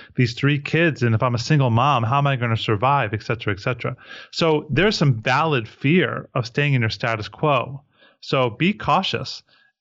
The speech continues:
And when you tell the truth, when you bring up that part of yourself, you're risking what that person. But for me, my choice is I wanna keep getting closer and closer to the people I'm relating to.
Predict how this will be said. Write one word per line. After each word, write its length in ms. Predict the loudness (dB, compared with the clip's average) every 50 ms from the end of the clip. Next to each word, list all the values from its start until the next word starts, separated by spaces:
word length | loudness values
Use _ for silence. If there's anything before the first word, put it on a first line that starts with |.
| _
And 380 | -2 0 0 0 0 0 -2 -2 0
when 120 | 2 2
you 60 | 2
tell 240 | 2 0 0 0 0
the 80 | 0 0
truth, 460 | -2 0 2 2 4 4 2 0 -4 -2
when 140 | 0 2 4
you 260 | 4 4 4 2 -2 -8 _ _ -8
bring 340 | -6 -4 0 0 2 2 2
up 140 | 0 0
that 180 | 0 -2 -2 -2
part 220 | -2 0 0 2
of 60 | 2 2
yourself, 400 | 0 0 2 0 0 0 0 2
you're 140 | 2 2
risking 720 | 2 2 2 2 2 2 0 -2 -2 -2 -2 0 0 -2 -2 -4 _ _ _ _ _ _ _ _
what 240 | -2 0 0 0 2 0
that 180 | -2 -4 -2
person. 400 | -2 0 0 0 -2 -4 -6 -8 -12 _ _ _
But 240 | -4 -4 -4 -4 -2
for 100 | 0 2
me, 540 | 4 4 6 4 4 2 2 0 -2 -6 -8 _ _ _ _ _ _ _ _ _ _ _
my 220 | -2 0 0 0 0
choice 380 | 0 0 0 0 0 0 0 2
is 160 | 2 2 2 -2 -4 -4
I 100 | -2 0
wanna 260 | 2 2 2 0 0
keep 280 | -2 -2 -2 -4 -2 0
getting 220 | -2 0 0 -2
closer 340 | -2 0 0 0 0 0 0
and 100 | -2 -2 -4
closer 420 | -2 0 0 0 0 0 -2 -4
to 160 | -4 -6 -8
the 80 | -8 -4
people 280 | 0 0 0 2 2 0
I'm 120 | 2 2
relating 380 | 2 4 4 4 4 2 2 2
to. 380 | 0 0 2 2 4 2 2